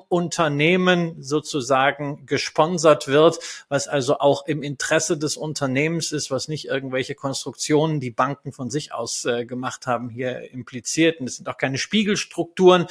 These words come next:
wie bei chinesischen Unternehmen, sondern man hat hier wirklich eins zu eins diese Abbildung. Nur, dass ihr euch nicht wundert,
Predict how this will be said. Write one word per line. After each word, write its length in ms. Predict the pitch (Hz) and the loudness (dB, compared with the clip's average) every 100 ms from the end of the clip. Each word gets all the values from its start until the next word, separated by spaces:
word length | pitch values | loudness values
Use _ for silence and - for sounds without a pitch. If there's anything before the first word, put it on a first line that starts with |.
| - - 143 | -6 -10 -8
wie 140 | 156 156 | -6 0
bei 380 | 139 135 139 | 4 4 4
chinesischen 840 | 127 - 135 147 196 165 165 - 175 | 0 -2 0 2 4 4 2 0 -4
Unternehmen, 680 | 160 147 143 139 139 147 | -4 -2 0 2 0 0
sondern 320 | 127 127 127 123 | 0 0 0 -4
man 140 | 117 | -4
hat 180 | 135 - | -4 -4
hier 160 | 123 | -4
wirklich 400 | 117 127 123 120 | -2 -2 -4 -4
eins 260 | - 139 - | -6 -6 -4
zu 120 | - | -6
eins 340 | 110 127 139 - | -6 -6 -8 -6
diese 400 | 135 117 127 - - - - | -4 2 4 2 -2 -10 -2
Abbildung. 680 | 170 170 180 170 170 170 170 - - | 0 4 8 8 10 8 6 -4 -10
Nur, 460 | 143 147 170 165 170 | 0 6 8 6 4
dass 220 | - 143 160 | 2 2 4
ihr 100 | 113 | 4
euch 220 | 135 - | 2 0
nicht 180 | 131 113 | -4 -2
wundert, 440 | 143 143 139 - | 0 6 4 4